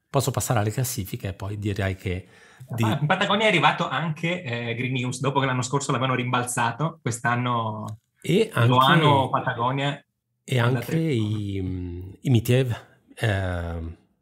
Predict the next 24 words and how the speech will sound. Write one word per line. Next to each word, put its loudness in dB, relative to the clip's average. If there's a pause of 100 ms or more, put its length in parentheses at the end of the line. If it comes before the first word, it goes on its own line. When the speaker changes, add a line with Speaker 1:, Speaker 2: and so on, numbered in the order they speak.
(840)
Speaker 1:
sì, 0
è 0
Speaker 2:
che 0
può 2
Speaker 1:
Caterina 6
Speaker 2:
gareggiare, 2
Speaker 1:
che 4
Speaker 2:
visto 0
che -2
è -4
il -4
circuito 2
Speaker 1:
Dimitri. 2
Speaker 2:
Spartan. -2 (100)
Speaker 1:
Esatto, -4
esatto, -8
esatto. -16 (600)
E 0
classifica 0
di -2
Trans -2
Gran 0
Canaria, 0
eh, -2